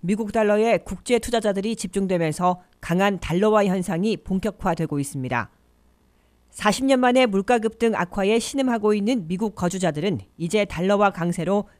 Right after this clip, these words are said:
미국 내보다는 한국과 유럽 등 해외여행이 더 유리해져 밖으로 대거 나가고 있는 것으로 보입니다. 원 달러 환율은 십사 일 현재 일 달러에 천이백팔십칠 원까지 올라갔으며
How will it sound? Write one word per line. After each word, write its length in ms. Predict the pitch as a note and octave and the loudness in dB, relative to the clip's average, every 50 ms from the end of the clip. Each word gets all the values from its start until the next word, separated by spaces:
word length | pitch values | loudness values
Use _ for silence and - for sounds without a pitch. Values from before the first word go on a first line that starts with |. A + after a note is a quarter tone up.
| _ | _
미국 360 | - E3 G3 G3+ A#3+ B3+ A3+ F3+ | -4 -2 0 0 0 0 0 2
내보다는 540 | F3 F3+ F#3 G3+ G3 F#3+ F3 D#3 D3 A#2 - _ _ _ _ _ | 2 2 2 2 0 0 0 0 0 -2 -4 _ _ _ _ _
한국과 560 | - - D#4 C#4 C4 B3 - - B3 A#3+ A3+ | -8 -6 -4 -4 -4 -4 -4 0 2 2 2
유럽 280 | G3+ G3 G3 F#3+ F#3+ - | 2 2 0 0 0 0
등 200 | A3+ A#3+ B3+ A#3+ | -2 0 0 -2
해외여행이 720 | - - - E4+ D#4 D4 C4 A#3+ A#3 A3 A3 A3+ A#3 A#3 A3 - | -6 -8 -6 -4 -2 0 0 0 0 0 0 -2 -2 -2 -4 -6
더 160 | - G3 F3+ | -6 -6 -4
유리해져 580 | E3 E3+ D#3+ F3 E3 D#3 C#3+ E3+ F3 F3+ F3+ - - _ _ _ | -4 -4 -2 -2 -2 -2 0 0 0 0 0 -4 -10 _ _ _
밖으로 400 | - E3 E3 - - G3 F#3+ G3+ | -4 -4 -4 -2 -2 -2 -2 -2
대거 380 | F#3 - E3 E3+ D#3+ G3 F#3+ F3 | -4 -4 -4 -2 0 0 0 0
나가고 380 | - B2+ D3+ G3 G#3 G3 G3+ F#3+ | -2 -4 -2 -2 -2 0 0 0
있는 240 | F3 E3+ E3 D#3 C#3+ | 0 0 -2 -2 -4
것으로 300 | C3+ C3 - - D#3 D3 | -4 -6 -6 -6 -6 -6
보입니다. 560 | - D3+ C#3+ C3 B2+ B2 A#2+ B2 A#2+ A2+ - _ _ _ _ _ _ _ _ _ _ _ _ _ _ _ _ _ _ | -4 -4 -4 -4 -4 -4 -4 -4 -4 -6 -6 _ _ _ _ _ _ _ _ _ _ _ _ _ _ _ _ _ _
원 220 | - F#3 A#3 B3 B3 | 2 6 6 6 6
달러 320 | B3 B3+ B3+ B3+ B3+ B3+ | 6 6 8 8 8 6
환율은 480 | B3 C4 B3+ A#3+ B3 B3 B3+ D4+ C#4+ C4 | 4 2 2 2 2 2 2 0 0 -2
십사 360 | - - - - - D#4 D4 | -4 -8 -6 -2 0 2 2
일 100 | C#4+ C4 | 2 2
현재 380 | B3 C#4 B3 B3 B3 B3+ B3 B3 | 0 0 0 0 2 2 2 2
일 180 | - - G3 F#3+ | 2 0 -2 0
달러에 420 | A3 G#3+ G#3+ G#3+ G#3 G#3+ B3 B3+ | 2 2 2 4 4 4 4 4
천이백팔십칠 1040 | B3 - - - D#4+ D4 C#4+ - D4 D4 - - D#4+ D4+ D4 - C#4 - - - D#4 | 2 -2 -6 -4 -2 -2 0 0 0 0 0 -2 -4 -4 -4 -6 -8 -8 -6 -2 -2
원까지 400 | D4 C#4 B3 A3 G#3+ G#3 G#3+ G#3+ | -2 0 0 0 -2 0 0 -2
올라갔으며 760 | E3+ E3 F3 F#3 F#3+ F3 E3+ - - D#3 D#3+ F3+ F#3 F3+ - | 0 2 2 2 2 0 -2 -4 -2 0 2 2 2 0 -2